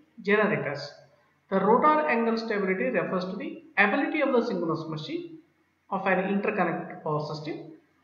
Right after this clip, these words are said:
to remain in the synchronism after being subjected to a disturbance.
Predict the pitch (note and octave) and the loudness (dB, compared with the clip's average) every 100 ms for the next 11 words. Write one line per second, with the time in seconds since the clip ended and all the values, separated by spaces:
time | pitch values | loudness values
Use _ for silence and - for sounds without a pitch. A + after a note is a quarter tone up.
0 | _ - B3+ G#3 A3+ C#4+ E4 E4 D4+ A3+ | _ -2 0 2 2 2 2 2 0 0
1 | G3+ G#3 F3 E3+ D#3 F3 F#3 - - F#3 | 0 0 -2 -2 -2 -2 -2 -6 -2 -2
2 | F#3 A#3+ A#3 F#3+ F3+ F3+ F3+ D3+ D3+ D#3+ | 2 2 2 2 2 0 0 -4 -2 -4
3 | - D3+ D3+ D#4+ - - _ _ - D3+ | -4 -6 -6 -12 -14 -20 _ _ -6 -6
4 | C#3+ - D3 C3+ C3+ - | -6 -8 -10 -10 -12 -14